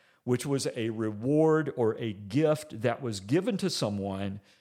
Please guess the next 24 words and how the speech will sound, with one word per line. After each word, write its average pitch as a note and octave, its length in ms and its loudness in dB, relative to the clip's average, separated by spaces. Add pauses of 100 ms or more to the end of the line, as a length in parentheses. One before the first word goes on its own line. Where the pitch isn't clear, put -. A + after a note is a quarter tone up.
(220)
who C3 180 2
had A#2 260 2
been A#2+ 160 0
faithful A#2 500 0
to - 280 -2
the A2+ 100 -2
king. F#2 460 -6 (760)
And, D3 240 2
and D#3+ 140 2
so D#3 320 2 (180)
i-, D#3+ 160 -4
in F#3 160 0
the F#3+ 60 -2
Bible, C#3 440 0
there C#3 260 0
are B2 140 0
certainly F3+ 520 -2
covenants C3 680 -4
that A#2 320 -2
are A#2+ 180 4
more A#2 380 0 (140)
conditional G2+ 1000 -4
in G2+ 160 -6
nature. G2 460 -8